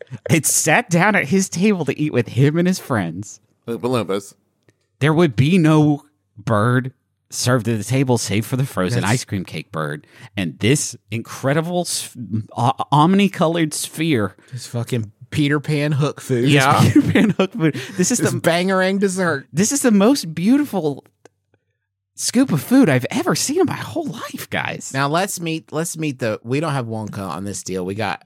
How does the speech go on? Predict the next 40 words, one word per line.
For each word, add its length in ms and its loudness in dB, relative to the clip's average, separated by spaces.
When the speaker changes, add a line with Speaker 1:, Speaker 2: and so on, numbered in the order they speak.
Speaker 3:
our 160 -4
influencers. 960 -8
Baskin-Robbins 640 -2
partnered 440 -4
with 140 -10
reality 460 -2
T 200 -6
V 160 -2
stars 380 -2
and 160 -8
brand 300 -4
fans 340 -6
Hannah 300 -4
Godwin 480 -2
and 180 -10
Dylan 300 -2
Barber 400 -2
to 100 -6
host 240 -2
their 100 -4
first 420 -4
Fri-, 440 -6
Friendsgiving 880 -2
as 220 -4
newlyweds. 880 -2
Speaker 2:
Oh, 260 2
Speaker 3:
With 160 2
Speaker 2:
congratulations. 960 2
Speaker 3:
Turkey 140 0
Day 0 -
fi-, 60 -12
it, 140 -2
with 240 0
Turkey 400 -4
Day 180 0
fixins 840 -4
and 160 0
the 80 -2
turkey 400 -2
cake 340 -4